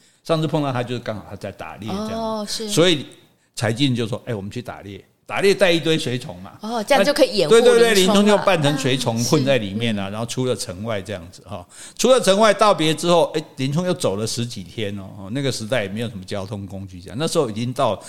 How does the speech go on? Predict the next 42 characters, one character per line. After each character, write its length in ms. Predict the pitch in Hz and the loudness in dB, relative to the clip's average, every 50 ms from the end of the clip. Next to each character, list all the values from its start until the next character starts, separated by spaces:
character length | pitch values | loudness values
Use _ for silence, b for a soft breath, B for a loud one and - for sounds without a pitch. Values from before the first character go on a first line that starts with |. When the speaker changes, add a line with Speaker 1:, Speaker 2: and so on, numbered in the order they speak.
| B B B B B B _ | B B B B B B _
Speaker 1:
冬 220 | - 143 123 123 131 | 0 2 2 2 2
末 360 | 135 147 151 139 113 95 87 | 2 2 2 2 0 0 -4
了， 180 | 98 87 73 87 | -8 -10 -12 -12
那 100 | 95 95 98 | -14 -16 -12
北 280 | - - 110 95 92 | -8 -6 -4 -4 -2
风 240 | 113 127 127 123 123 107 | 0 0 0 2 0 -2
呼 220 | 123 127 113 104 | -2 -4 -4 -4
啸， 280 | - - 120 113 107 104 | -4 -4 -4 -4 -4 -6
满 320 | 95 90 92 92 87 90 | -8 -10 -10 -10 -10 -10
天 260 | 101 - 131 120 120 117 | -6 -4 -2 -2 -2 -2
飞 240 | 123 120 117 110 | -4 -4 -4 -4
雪 180 | 107 - - - - 95 | -6 -8 -12 -14 -16 -16
这 80 | - 104 | -16 -14
样 140 | 92 90 104 - | -14 -16 -18 -20
哈。 160 | - 90 90 - _ _ _ | -20 -20 -20 -20 _ _ _
然 120 | 95 101 127 | -8 -4 0
后 160 | 160 156 131 B B B B B B B | 0 0 0 B B B B B B B
林 200 | 131 139 165 196 | 0 2 2 4
冲 220 | 214 196 208 196 196 | 4 4 4 4 4
呢， 120 | 196 175 | 2 2
一 180 | 147 147 147 156 | 2 2 2 2
路 180 | 190 180 151 | 2 2 2
这 180 | 147 143 139 127 | 2 0 0 -2
踏 360 | 120 - - - 160 120 104 101 | -2 -4 -4 -2 -2 -2 -2 -4
雪 240 | - - 104 87 | -6 -8 -10 -12
前 320 | 90 - - 113 101 107 120 | -12 -10 -8 -8 -6 -6 -6
行， 220 | - - 98 92 - - | -8 -8 -12 -14 -10 -4
哎， 180 | 147 160 175 - B B B B B B B | -2 -2 -2 -4 B B B B B B B
天 220 | - 170 180 180 | 0 0 2 2
黑 140 | 165 175 180 | 2 2 4
的 120 | 170 165 151 | 4 2 2
时 100 | - 135 | 2 2
候 120 | 135 123 | 2 2
来 140 | 113 107 107 | 0 0 -2
到 100 | 123 123 | -2 -4
一 100 | 117 110 | -4 -4
个 100 | 113 104 | -6 -8
湖 300 | - - - 104 113 113 | -8 -8 -8 -8 -8 -4
边 260 | - 139 127 123 120 | -2 -2 -2 -2 -2
的 100 | 120 - | -4 -8
酒 280 | - - - - - - _ | -10 -12 -14 -14 -16 -18 _
店， 180 | - 113 98 | -12 -12 -12